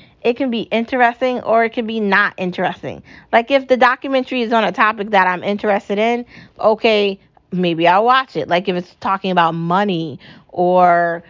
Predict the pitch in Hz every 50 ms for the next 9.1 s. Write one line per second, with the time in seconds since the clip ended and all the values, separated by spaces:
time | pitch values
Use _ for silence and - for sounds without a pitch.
0 | - _ _ - 180 185 190 185 202 190 147 190 190 185 185 - - - 170 208
1 | 220 226 208 185 170 - - _ - - 202 202 196 196 196 185 185 185 - 165
2 | 156 196 - - 208 202 - 220 220 220 - - _ - - 226 220 220 - 208
3 | 185 165 165 180 185 196 214 196 196 190 196 202 214 214 - 226 214 208 202 -
4 | 226 208 - - - - - 240 254 277 302 349 392 330 302 254 220 220 208 226
5 | - 247 233 226 220 208 - 226 233 226 214 208 208 - - - - _ _ -
6 | 220 202 190 214 226 214 214 214 214 - - 233 220 214 214 214 202 190 180 175
7 | 196 208 214 208 196 190 190 185 160 165 185 185 175 165 - - _ _ _ _
8 | _ _ _ _ - 185 160 175 233 254 269 269 247 220 196 175 170 160 165 139
9 | - 185